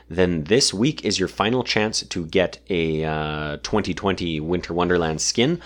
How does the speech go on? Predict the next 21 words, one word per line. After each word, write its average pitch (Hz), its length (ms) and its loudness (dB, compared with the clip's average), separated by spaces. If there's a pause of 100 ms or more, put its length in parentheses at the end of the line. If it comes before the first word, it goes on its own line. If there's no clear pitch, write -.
(220)
with, 117 240 6
of 107 140 0
course, 104 240 4
the 80 160 -4
Frosty 101 640 -4
Roadhog 87 760 -2 (100)
epic - 240 -6
skin. - 460 -2 (340)
Um, 76 380 2
in 87 240 0
my 90 280 2
humble 120 340 4
opinion, 110 460 0
this 101 140 0
is 87 120 -4
the 76 80 -2
best 98 320 2
skin 104 260 2
of 80 100 -2
the 87 120 2
event, 90 340 2